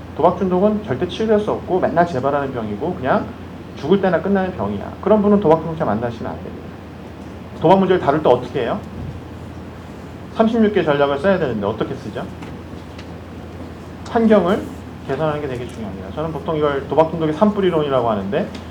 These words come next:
우리가 도박에 다시 손을 대게 되는, 도박을 안 하겠다고 마음먹은 도박자가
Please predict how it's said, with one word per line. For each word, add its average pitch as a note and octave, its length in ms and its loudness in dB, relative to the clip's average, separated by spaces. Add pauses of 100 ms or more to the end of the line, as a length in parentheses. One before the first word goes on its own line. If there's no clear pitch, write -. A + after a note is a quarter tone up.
(180)
우리가 G3 280 6
도박에 A3 260 8
다시 F#3+ 240 6
손을 A#3 240 4
대게 F#3+ 220 4
되는, A2 280 -2
도박을 F3 320 4
안 B2 140 4
하겠다고 E3 380 0
마음먹은 C#3 460 0
도박자가 B2+ 580 0